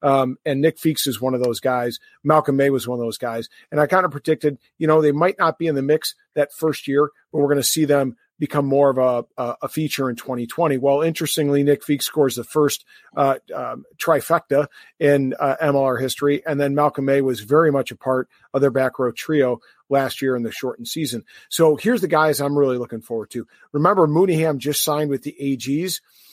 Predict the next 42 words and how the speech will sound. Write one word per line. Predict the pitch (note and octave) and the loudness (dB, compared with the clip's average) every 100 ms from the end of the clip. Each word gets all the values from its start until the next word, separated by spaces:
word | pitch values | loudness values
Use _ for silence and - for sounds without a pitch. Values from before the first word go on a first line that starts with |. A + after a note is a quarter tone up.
| - - _ | -20 -20 _
Okay, | C#3 D3+ D3+ | -4 2 4
that'll | D3 D#3 | 4 2
be | D#3+ D#3+ | 2 0
interesting | D3 - D3 D#3 | -2 -4 -6 -4
there | D3+ - C3 | -4 -4 -6
'cause | A#2+ A2+ | -6 -6
they | C3+ | -4
already | C#3 D3 D3+ | 0 0 0
have | C#3+ | -2
a | B2 | -2
very | A#2 D3+ D3+ | 2 4 4
good | D3 | 2
squad. | C#3+ - C3+ C3 | 0 -2 -2 -2
He | B2+ | -6
should | A#2 B2 | -10 -8
develop | B2 C3+ B2+ | -4 -2 -2
quite | C3 B2+ | -6 -8
nicely. | B2 B2+ - C#3 B2 _ _ | -8 -8 -6 -6 -6 _ _
I'm | B2+ | -2
really | C#3+ G3+ | 4 6
looking | F#3 D#3+ D3 | 6 4 0
forward | B2+ C#3 | 0 -2
to | C3 | 0
see | - | -2
how | D3+ B2+ | -2 -2
Brian | C3 C#3 C3+ | -4 -4 -2
Nolt, | C3 C#3+ - _ _ _ - | 0 0 0 _ _ _ -2
um, | C#3 C3 B2 - | 0 0 -4 -2
mixes | D3 - C#3 | -2 0 -2
in | C#3+ C#3 | -2 -2
with | C3 | -4
the | B2+ B2 | -4 -4
nola | B2 C3+ C#3 | -2 0 0
front | - C3+ - | -2 -6 -2
row. | C#3 D3+ _ _ _ - | -2 -2 _ _ _ -4
Um, | C#3 C3+ C3 B2+ _ | 0 2 0 -4 _
I, | - F3 - | -2 0 2
I | |
wanna | F#3 C4+ | 2 2
see, | - A3+ F#3 - | 2 0 -2 -4
uh, | E3+ C#3+ C3+ _ | -4 -4 -4 _
Madden. | D3+ C#3+ D3 C#3 G#2+ | -6 2 2 0 -6